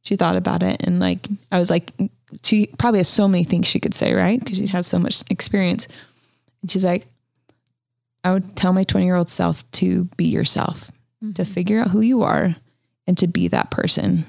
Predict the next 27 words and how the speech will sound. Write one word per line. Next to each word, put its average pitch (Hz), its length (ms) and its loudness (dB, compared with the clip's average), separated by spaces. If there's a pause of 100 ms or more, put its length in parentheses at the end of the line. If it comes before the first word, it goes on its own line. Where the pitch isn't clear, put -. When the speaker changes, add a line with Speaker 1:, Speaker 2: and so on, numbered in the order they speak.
Speaker 1:
You'll 196 300 2
waste 175 260 0
a - 80 0
lot - 200 0
less - 240 -2
time." - 380 -2 (340)
Speaker 2:
Yeah. 180 240 -6 (180)
Speaker 1:
You 185 120 2
know, 160 140 2
if - 160 -2
you 185 60 0
can 190 140 2
figure 226 340 2
that 67 200 2
out - 400 2
and, 180 180 2
like, 175 240 0
just - 300 -2
own 170 180 2
it 247 180 0 (280)
Speaker 2:
Uh-huh. 220 300 -2 (120)
Speaker 1:
and 175 220 0
love 165 180 0
it 311 200 0 (260)
and 185 160 2
nurture 165 360 0
it - 220 -2